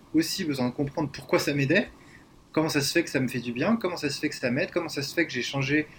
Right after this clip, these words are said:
alors que c'est clairement pas spectaculaire, tu vois, euh, une thérapie. Et, euh, en même temps, ben, je rentrais, euh, beaucoup, beaucoup dans l'intimité, euh, euh, dans la relation avec les artistes, euh, parce que dans mes études d'art, moi, là où j'étais très fort, c'était pas pour analyser l'œuvre,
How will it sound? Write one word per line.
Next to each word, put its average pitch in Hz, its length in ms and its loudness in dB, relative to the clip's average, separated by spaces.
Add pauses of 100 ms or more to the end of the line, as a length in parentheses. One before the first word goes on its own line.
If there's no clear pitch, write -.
(220)
alors 110 160 -4
que - 100 -6
c'est 110 240 -2 (520)
clairement 156 260 2
pas 147 140 0
spectaculaire, 143 760 -2
tu - 120 -12
vois, 160 220 -6 (600)
euh, 110 420 -2
une 110 100 -8
thérapie. 120 480 -4 (540)
Et, 139 240 6
euh, 127 300 6 (160)
en 165 140 4
même 139 240 2
temps, 190 240 6
ben, 127 360 4
je 120 140 0
rentrais, 147 540 4
euh, 131 140 4
beaucoup, 139 320 -6
beaucoup 170 340 -4
dans 151 160 2
l'intimité, 135 800 2
euh, 113 540 0 (100)
euh, 110 260 -6
dans 120 120 -2
la 123 120 2
relation 127 480 -2
avec 120 240 0
les 113 160 -2
artistes, 123 500 -6 (520)
euh, 120 220 0
parce 135 220 0
que 156 300 6
dans 143 160 0
mes 151 160 2
études 127 280 -6
d'art, 185 400 4
moi, 151 380 2
là 139 180 4
où 147 40 6
j'étais 135 240 -2
très 139 200 -4
fort, 196 360 4
c'était - 200 -2
pas 165 200 0
pour 143 160 -2
analyser 127 360 2
l'œuvre, 202 400 2